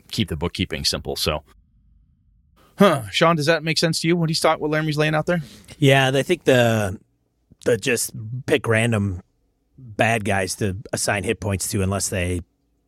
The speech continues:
Speaker 2: genuinely wanna hit a specific one. But yeah,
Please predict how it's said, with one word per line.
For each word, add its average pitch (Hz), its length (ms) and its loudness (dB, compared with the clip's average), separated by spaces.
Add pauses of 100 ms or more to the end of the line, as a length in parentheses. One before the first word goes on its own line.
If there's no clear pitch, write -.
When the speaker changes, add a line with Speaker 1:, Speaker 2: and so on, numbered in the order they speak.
(160)
Speaker 2:
genuinely 98 600 0
wanna 95 340 0
hit 95 180 -2
a 90 40 -2
specific - 520 -6
one. 90 220 -2
But 90 180 -8 (380)
yeah, - 200 -8